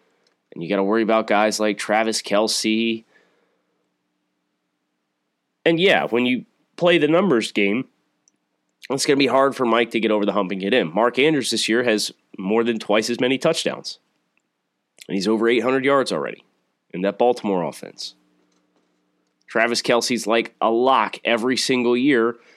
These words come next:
for twelve hundred yards. Darren Waller's been banged up a little bit. He's missed some time.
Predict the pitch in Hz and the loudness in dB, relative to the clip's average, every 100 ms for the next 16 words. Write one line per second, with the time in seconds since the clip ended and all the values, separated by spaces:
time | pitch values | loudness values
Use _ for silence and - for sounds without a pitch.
0 | _ - 156 156 147 143 156 156 175 92 | _ -4 -2 2 2 2 0 0 0 -2
1 | - - _ _ _ _ _ _ _ _ | -6 -14 _ _ _ _ _ _ _ _
2 | _ _ _ _ _ _ _ _ _ _ | _ _ _ _ _ _ _ _ _ _
3 | _ _ _ - 123 143 156 147 135 151 | _ _ _ -4 2 4 4 4 4 4
4 | 185 151 147 - 123 104 113 110 107 117 | 4 2 0 0 2 2 2 2 2 0
5 | 104 98 95 92 139 135 117 110 117 - | 0 0 0 0 0 -2 -2 0 0 0
6 | - 135 - - 143 156 101 127 | -4 -6 -8 -2 0 2 0 -4